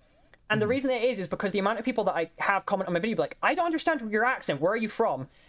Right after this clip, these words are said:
Speaker 1: And so I made a video replying to a comment, like, "Would you believe me if I said I was Scottish?" 'Cause they're like, "Are you English, Irish, American? I don't get it." And that video went off 'cause people were like, "There is no way you're Scottish." But I kept
Speaker 2: Hmm.
Speaker 1: it up because it was just like, "Well, that's fine." But then I just carried on making content like normal. I didn't, like, you know,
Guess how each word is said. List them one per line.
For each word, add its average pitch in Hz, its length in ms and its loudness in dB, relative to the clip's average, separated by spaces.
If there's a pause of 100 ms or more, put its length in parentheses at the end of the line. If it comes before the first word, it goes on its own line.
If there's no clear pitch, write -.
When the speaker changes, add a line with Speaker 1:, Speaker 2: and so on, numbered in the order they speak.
(140)
Speaker 1:
And 196 120 0
so 233 100 2
I 214 60 2
made 254 160 2
a - 20 -4
video 254 260 2
replying 185 420 0
to 247 80 2
a - 40 0
comment, 160 220 0
like, 175 100 0
"Would 214 140 -2
you 262 60 -2
believe 339 180 2
me 381 60 0
if - 260 -8
I 226 160 0
said 226 160 0
I - 20 2
was 190 120 0
Scottish?" 165 220 0
'Cause - 40 -8
they're - 80 2
like, - 100 -2
"Are 190 60 0
you 202 120 -2
English, 311 440 0
Irish, 277 340 0
American? 269 320 2
I 220 60 2
don't 196 200 -2
get 196 180 2
it." 143 140 -2 (640)
And 240 100 4
that 294 140 0
video 269 240 2
went 233 160 0
off 294 160 0
'cause - 100 -8
people 226 140 0
were 214 60 0
like, - 80 -12
"There 320 120 2
is 294 120 -2
no 311 260 2
way 302 180 0
you're 220 160 0
Scottish." 202 600 0 (400)
But 254 80 6
I 285 60 2
kept 302 280 0
Speaker 2:
Hmm. - 40 2
Speaker 1:
it - 120 -8
up - 180 -4
because 247 240 0
it 247 80 0
was 262 120 0
just 277 180 0
like, 277 160 2 (240)
"Well, 339 100 2
that's 330 200 0
fine." 196 400 0 (240)
But 294 100 2
then 349 80 -2
I 349 100 2
just 392 140 -2
carried 302 260 0
on 247 80 -2
making 233 260 0
content 185 600 0
like 175 320 0
normal. 220 440 2
I 214 120 4
didn't, 233 220 0
like, 226 180 0
you 208 60 2
know, 185 180 2